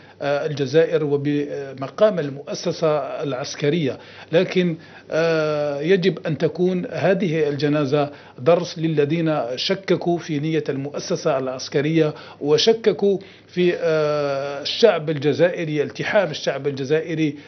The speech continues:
بمؤسسته، آه، العسكرية. يجب أيضًا أن تكون هذه الجنازة أيضًا أن توحد كل أطياف الشعب. يعني، هناك، آه، بعض الأبواق وبعض العناصر التي عملت على التفرقة وعملت على التشكيك،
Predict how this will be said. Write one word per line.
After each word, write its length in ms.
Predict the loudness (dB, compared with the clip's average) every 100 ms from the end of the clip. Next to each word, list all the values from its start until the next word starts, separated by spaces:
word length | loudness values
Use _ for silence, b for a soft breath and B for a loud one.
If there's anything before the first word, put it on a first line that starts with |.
| B
بمؤسسته، 1800 | -2 0 0 -2 -4 -2 -4 -4 -6 -6 -6 -6 -6 -8 -6 -4 -2 -2 -2
آه، 260 | -4 -6
العسكرية. 640 | -4 -4 0 2 4 2 -2 B B B B
يجب 340 | 0 2 0 0
أيضًا 400 | 0 2 2 0 B B -4
أن 120 | 0
تكون 340 | 0 0 0 0
هذه 280 | 0 0
الجنازة 420 | 0 0 0 -2 -2
أيضًا 280 | 0 -2 0
أن 160 | -2 0
توحد 500 | 2 2 0 -4 -4
كل 180 | -4 -4
أطياف 460 | -4 -4 -2 -2
الشعب. 360 | -2 0 0 -2 B B -14
يعني، 140 | -6 -2
هناك، 400 | 0 4 4 2 -6 -8
آه، 540 | -8 -10 -14 -14 -16 -18 -18 -10 0
بعض 320 | 0 0 -6
الأبواق 640 | -8 -8 0 4 4 2
وبعض 400 | 0 2 0 0
العناصر 640 | -4 -4 -2 0 2 0 0 B B B
التي 400 | 2 2 2 -8 B B -10
عملت 480 | -2 0 0 -2 -4
على 120 | -4
التفرقة 580 | -6 -8 -6 -8 -4 -2
وعملت 560 | 0 0 0 0 -2 -6
على 80 |
التشكيك، 500 | -8 -6 -4 -2 -2